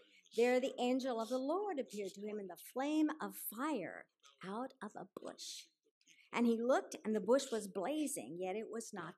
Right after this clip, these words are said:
consumed. And Moses said, "I must turn aside and look at this great sight and see why the bush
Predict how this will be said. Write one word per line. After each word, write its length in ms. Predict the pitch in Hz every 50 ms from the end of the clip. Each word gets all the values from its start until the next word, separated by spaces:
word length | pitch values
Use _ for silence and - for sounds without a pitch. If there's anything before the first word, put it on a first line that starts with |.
| -
consumed. 680 | - 247 254 247 - - 392 415 285 170 151 156 - - _ - - - - - -
And 100 | - 247
Moses 380 | 254 262 285 311 277 302 277 -
said, 240 | 269 240 226 202 - - - _ _ - -
"I 80 | 294 359
must 320 | 330 220 160 - - -
turn 160 | - 220 196 170
aside 380 | 165 - - 254 254 208 180
and 140 | 170 202 247
look 160 | 339 415 427
at 100 | 453 -
this 180 | 220 190 180 -
great 300 | - 196 190 180 180 -
sight 380 | - - 302 330 370 247 185
and 100 | 190 196
see 200 | 190 - 233 220 - _
why 440 | 202 160 170 226 277 330 349 370 349
the 80 | 349
bush 380 | 294 262 320 370 392 294 -